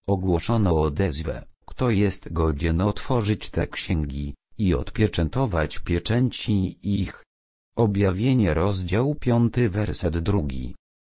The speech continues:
Do tamtego czasu nie znaleziono nikogo, kto mógłby otworzyć księgę boskiego zrozumienia. Lecz wtedy nasz Pan okazał się godny otwarcia tej księgi i jemu była udzielona cała wiedza boskiego planu,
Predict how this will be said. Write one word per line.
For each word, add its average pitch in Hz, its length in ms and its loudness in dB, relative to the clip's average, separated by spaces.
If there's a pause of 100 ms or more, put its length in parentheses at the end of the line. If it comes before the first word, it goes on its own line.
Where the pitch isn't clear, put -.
Do 92 240 0
tamtego 90 600 0
czasu 92 500 -2
nie 92 280 2
znaleziono 90 760 2
nikogo, 69 720 -2 (200)
kto - 260 -2
mógłby 85 680 0
otworzyć 78 680 -2
księgę 90 540 0
boskiego 78 720 -4
zrozumienia. 78 1000 -2 (460)
Lecz 95 280 2
wtedy 131 440 0
nasz 113 320 0
Pan 78 440 -2
okazał 104 540 -2
się 87 220 -2
godny 127 500 2
otwarcia - 680 -2
tej 67 240 -2
księgi 143 680 0
i 139 120 0
jemu 85 340 2
była 107 380 2
udzielona 110 640 2
cała 104 440 2
wiedza 101 440 0
boskiego 78 600 -2
planu, 78 600 -4